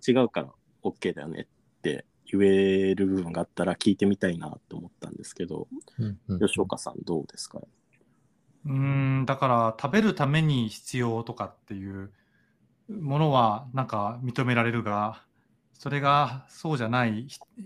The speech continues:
Speaker 3: まあ、そのエッセンシャルじゃないものの場合はどうかみたいな話だよね、多分ね。
Speaker 1: そうですよね。
Speaker 3: そう。
Speaker 1: うん。
Speaker 3: だから、例えばね、そういう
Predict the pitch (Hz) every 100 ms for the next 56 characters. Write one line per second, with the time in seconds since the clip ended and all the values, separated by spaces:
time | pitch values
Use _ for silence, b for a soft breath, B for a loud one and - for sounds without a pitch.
0 | - _ 123 107 104 - 117 110 135 -
1 | - 180 143 110 104 127 110 101 104 98
2 | 101 104 104 120 107 107 120 - 101 101
3 | 101 92 101 - 98 101 120 95 98 104
4 | 123 _ _ _ _ _ _ _ _ _
5 | - - 87 73 - - - - - _
6 | - B B B B _ - - 120 110
7 | 110 110 - - 156 143 123 117 120 143
8 | 170 190 135 110 139 143 107 - _ -
9 | - 123 117 113 113 110 110 107 107 107
10 | 107 107 120